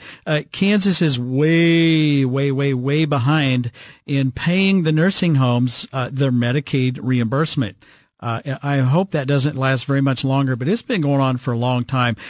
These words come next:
It's causing lots and lots of problem, uh, problems out there. Uh, one family, uh, kept their parents home, and, and it's renting, uh, they're renting out their house. A-, and that's perfectly fine. And, and then the, their parent went to the nursing home.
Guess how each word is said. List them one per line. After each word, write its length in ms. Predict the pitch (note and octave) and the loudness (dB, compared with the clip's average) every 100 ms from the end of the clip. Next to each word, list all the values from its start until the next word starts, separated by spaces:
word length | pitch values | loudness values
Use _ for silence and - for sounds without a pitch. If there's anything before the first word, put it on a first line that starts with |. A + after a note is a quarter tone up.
| - - | -14 -6
It's 140 | C3+ | -4
causing 400 | - C#3 C3 C3 | 0 0 2 2
lots 460 | A2+ A2+ C#3 D3 C#3 | 0 2 2 0 -2
and 100 | B2 | 0
lots 260 | B2 - | -2 -2
of 80 | A2+ | -6
problem, 480 | - D3 C#3 G2+ - _ _ _ _ - | -2 0 0 -4 -10 _ _ _ _ -8
uh, 200 | B2 A#2 | -6 -4
problems 380 | D#3 D3+ B2+ B2 | -2 0 0 0
out 180 | A#2+ | 0
there. 140 | C#3 B2 - - C3+ | -2 -2 -6 -14 -8
Uh, 100 | C3+ | -6
one 260 | C#3+ D#3+ F#3 | -2 0 0
family, 500 | G3+ F#3+ F3+ D#3+ D3+ | 0 2 2 2 2
uh, 100 | C3 | 0
kept 240 | - D#3+ - | -2 -4 -2
their 140 | C3 | -4
parents 460 | - D#3+ D#3+ C#3 - | 0 0 0 -2 0
home, 300 | E3+ E3+ D3+ | 0 2 0
and, 120 | C3 | -2
and 240 | C#3 C3+ | -2 -2
it's 180 | B2 - | -2 -2
renting, 420 | C3+ C#3 C#3+ C#3+ | 0 0 0 0
uh, 180 | C3+ B2+ | -2 -2
they're 160 | C3+ B2+ | -2 0
renting 360 | C#3+ D#3 D3 | 0 0 0
out 260 | C3+ C3+ - | 0 -2 -2
their 160 | B2 A2 | -4 0
house. 520 | G3+ B2+ F#2+ - - _ _ - - | 0 0 -2 -4 -6 _ _ -20 -8
A-, 180 | E3 D#3+ | -4 0
and 120 | F3 | 0
that's 180 | A3 - | 0 0
perfectly 480 | A3 G3+ G3+ F3+ | -2 -2 0 0
fine. 380 | D3+ G3 B2+ E2 | 0 0 -2 -2
And, 180 | C#3+ D3+ | -2 0
and 180 | D3+ D3 | 0 0
then 200 | D3+ D3+ | 0 0
the, 240 | C#3 B2 | 0 -2
their 160 | C3 C3+ | -2 -4
parent 320 | C#3 C3+ D3 | -2 -2 -2
went 220 | B2 A#2+ | -4 -6
to 100 | - | -6
the 80 | C3 | -4
nursing 360 | C3 B2 B2+ A#2 | -2 0 0 0
home. 260 | A#2+ B2 | 0 -2